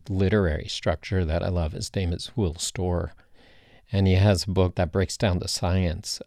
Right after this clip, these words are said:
of storytelling, right? He goes through a process with that. The opening line of the book slays me. His very first line out the gate is, "We all know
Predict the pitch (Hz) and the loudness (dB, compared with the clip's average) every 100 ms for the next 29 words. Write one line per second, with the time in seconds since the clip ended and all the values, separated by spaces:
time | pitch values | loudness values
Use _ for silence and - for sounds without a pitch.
0 | - 87 82 85 - _ _ - - 127 | -4 -2 -2 -6 -16 _ _ -10 2 4
1 | 127 - - 85 92 90 - - - 92 | 4 0 -6 -4 -6 -10 -16 -14 -2 0
2 | 95 - _ - 90 80 92 - - 92 | 0 -2 _ -4 -4 -2 -4 -6 -4 -4
3 | 82 - - - - - - 113 85 - | -4 -6 -8 -8 -12 -14 -14 -10 -12 -12
4 | _ _ - 104 165 107 101 110 110 113 | _ _ -2 -2 2 0 4 4 6 6
5 | 101 98 95 92 82 98 - - - 92 | 4 4 2 0 0 0 -2 -8 0 0
6 | 85 - 82 80 _ - - - - - | 0 -2 -4 -6 _ -20 -20 -20 -16 -4
7 | 90 85 82 110 110 110 - 107 - - | -2 -2 -2 2 4 2 2 2 2 2
8 | 98 98 87 80 101 92 - 82 95 78 | 2 4 2 0 -2 0 -2 0 2 2
9 | - 98 92 71 - - _ - 95 117 | 0 0 0 -2 -10 -16 _ 0 8 10
10 | 143 117 110 117 113 | 10 8 6 4 0